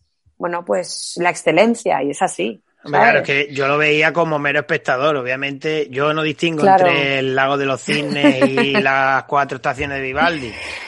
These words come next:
Speaker 2: pero
Speaker 1: Sí, pero sí te suena mucha
Speaker 2: Sí, hombre.
Speaker 1: música, que es lo que intentamos
Speaker 2: Obviamente lo
Speaker 1: hacer,
Speaker 2: exagero.
Speaker 1: que sea música un poquito conocida,
Speaker 2: Sí.
Speaker 1: porque al final también yo creo que la televisión tiene que tener un punto didáctico, ¿no? Que enseñe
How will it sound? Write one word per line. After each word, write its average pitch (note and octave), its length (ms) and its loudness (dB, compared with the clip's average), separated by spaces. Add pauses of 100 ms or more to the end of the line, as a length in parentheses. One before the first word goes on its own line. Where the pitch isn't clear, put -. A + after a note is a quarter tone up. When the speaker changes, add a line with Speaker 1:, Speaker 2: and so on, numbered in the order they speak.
(140)
Speaker 2:
pero B2 460 -4
Speaker 1:
Sí, G4 160 2
pero C4+ 180 4
sí D#4+ 200 2
te G4 120 6
suena F4 380 4
mucha D#4 300 2
Speaker 2:
Sí, - 40 2
hombre. E4 220 4
Speaker 1:
música, B3+ 240 2
que A3+ 80 -4
es A#3 60 -4
lo C4+ 100 -2
que C4+ 80 -6
intentamos B3 460 -4
Speaker 2:
Obviamente D3 320 -2
lo D#3 100 0
Speaker 1:
hacer, C#3+ 180 -2
Speaker 2:
exagero. B2 360 -4
Speaker 1:
que A3+ 120 -6
sea C4+ 300 2
música D4 580 -4
un C4+ 80 -6
poquito C4+ 380 -6
conocida, C#4 800 -2
Speaker 2:
Sí. - 420 -8
Speaker 1:
porque G#3+ 520 -2
al G3+ 120 0
final A#3 540 -6
también C#4 800 -4
yo A#3 140 0
creo C4+ 180 2
que C4+ 80 -2
la B3+ 100 4
televisión A#3 540 -2
tiene C4 220 -2
que C4 80 0
tener B3 240 -4
un B3+ 120 -2
punto B3 300 -2
didáctico, G#3 640 0
¿no? A#3 220 -4
Que A#3+ 80 -6
enseñe A#3 760 0